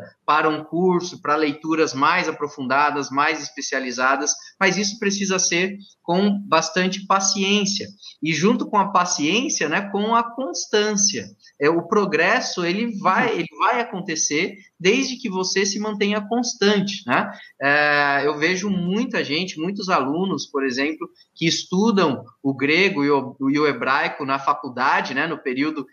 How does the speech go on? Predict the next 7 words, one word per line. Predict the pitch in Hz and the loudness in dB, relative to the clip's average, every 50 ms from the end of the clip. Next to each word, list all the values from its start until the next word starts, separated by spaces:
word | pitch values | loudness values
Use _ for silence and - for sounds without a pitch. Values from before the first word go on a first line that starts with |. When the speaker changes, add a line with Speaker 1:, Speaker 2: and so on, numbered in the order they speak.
| _ _ _ | _ _ _
Speaker 1:
de | - 131 | -8 -6
estudos | 139 139 135 156 156 156 147 - | -6 -4 -2 -2 -2 -2 -4 -4
teológicos, | - 160 147 139 135 139 147 165 185 185 - - 220 202 - - - - - | 0 0 2 2 4 4 4 4 2 0 -2 -6 -8 -8 -10 -10 -16 -10 -6
e | 240 240 | -4 0
depois | 226 240 240 240 240 233 247 254 240 233 - - - - | 0 0 0 2 2 2 2 2 0 -4 -4 -6 -6 -8
esquecem, | - - - - 233 226 240 247 240 233 - - 139 | -10 -10 -6 -2 0 2 2 2 2 0 -2 -2 -2
né? | 139 160 196 220 202 185 165 131 | -2 0 0 2 2 2 0 0